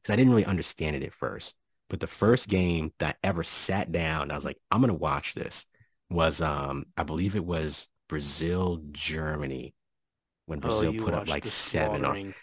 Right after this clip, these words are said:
Speaker 1: Yeah, and I was
Speaker 2: Yeah,
Speaker 1: like,
Speaker 2: yeah.
Speaker 1: "Man," I was like, "This, this game is sick." I never sat down and watched it, you know, 'cause my friends played, but I didn't know what was going on. And then, um, sadly, I don't know why I didn't play as a kid. Usually I feel like that's the first sport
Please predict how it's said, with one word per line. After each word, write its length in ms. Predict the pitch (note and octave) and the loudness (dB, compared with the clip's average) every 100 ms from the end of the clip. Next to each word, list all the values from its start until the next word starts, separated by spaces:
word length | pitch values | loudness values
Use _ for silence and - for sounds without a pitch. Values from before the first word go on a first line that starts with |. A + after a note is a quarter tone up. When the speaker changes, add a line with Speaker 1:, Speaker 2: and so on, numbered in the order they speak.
| - | -16
Speaker 1:
Yeah, 480 | - E2+ E2 D#2 C#2+ C#2+ | -4 0 2 2 0 -2
and 120 | D#2+ | -4
I 80 | G#2+ | -2
was 180 | G#2+ | -2
Speaker 2:
Yeah, 20 | - | -2
Speaker 1:
like, 160 | G#2+ | 0
Speaker 2:
yeah. 240 | G#2+ F#2 D#2+ | 2 2 0
Speaker 1:
"Man," 140 | C#2 - _ - _ | -4 -10 _ -20 _
I 20 | F#2 | -8
was 80 | D2 | -6
like, 140 | C#2 | -2
"This, 280 | G#2 - - _ - _ - | 0 0 -2 _ -20 _ -2
this 160 | B2 A#2+ | -2 -2
game 260 | - C#2 | -6 -6
is 60 | - | -8
sick." 360 | - - B2+ - | -2 2 2 0
I 80 | E2+ | 0
never 220 | G2+ F#2 | 0 0
sat 280 | - - F2+ | -2 0 0
down 220 | F#2 F#2 | 2 2
and 80 | D#2+ | 2
watched 360 | D2 F#2 F#2+ - | 4 4 4 -2
it, 120 | C#2+ | -6
you 100 | E2 | -4
know, 80 | D#2 | -6
'cause 120 | D#2+ | -4
my 120 | D2+ | -4
friends 300 | - G#2+ G2+ - | 0 4 4 4
played, 380 | G2 F2+ F2 | 2 4 4
but 80 | - | 2
I 40 | F2 | 0
didn't 180 | F2 | 2
know 120 | D#2+ D#2 | 0 -2
what 80 | |
was 100 | C#2+ | -4
going 280 | C#2+ D#2 C#2+ | -4 -2 -2
on. 320 | C#2+ C2+ C2 - | -2 -2 -4 -6
And 180 | - C#2+ | -6 -4
then, 200 | D2 G2+ | -4 -4
um, 420 | C#3 - C2 C2 - _ _ _ _ _ _ _ _ | -4 -4 -4 -8 -16 _ _ _ _ _ _ _ _
sadly, 280 | - A2 G#2+ | -2 2 4
I 40 | G#2 | 4
don't 80 | |
know 80 | C3 | 4
why 140 | A#2 A#2 | 2 0
I 40 | |
didn't 180 | G#2+ E2 | 0 0
play 140 | F#2+ | 0
as 80 | E2+ | -2
a 40 | |
kid. 320 | C#2 D#2+ C2+ C2+ | -2 -6 -6 -4
Usually 220 | E2+ D#2+ | -4 -2
I 40 | |
feel 160 | D#2 - | -4 -6
like 60 | C#2 | -8
that's 120 | - | -10
the 60 | |
first 260 | - D2 C2+ | -10 -6 -6
sport 360 | - C#2+ C2+ | -4 -4 -6